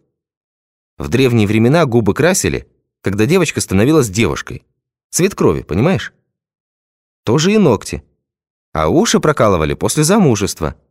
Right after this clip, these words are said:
Это тоже был своего рода знак инициации. Тени под глазами — знак бессонной ночи. Был такой своеобразный символ куртизанки, падшей женщины. Чахотка в девятнадцатом была болезнью высшего света.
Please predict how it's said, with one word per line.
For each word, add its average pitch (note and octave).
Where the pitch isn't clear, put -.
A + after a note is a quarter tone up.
Это D3
тоже C#3
был G#2
своего F#2+
рода A#2
знак G2+
инициации. G2
Тени F#3+
под A#2+
глазами — E2
знак G2+
бессонной C3+
ночи. F#2+
Был C3
такой F#2
своеобразный F#2
символ F#2+
куртизанки, A2
падшей F#2
женщины. F2
Чахотка B2+
в A2
девятнадцатом A2
была F2
болезнью C3
высшего C#3+
света. D3+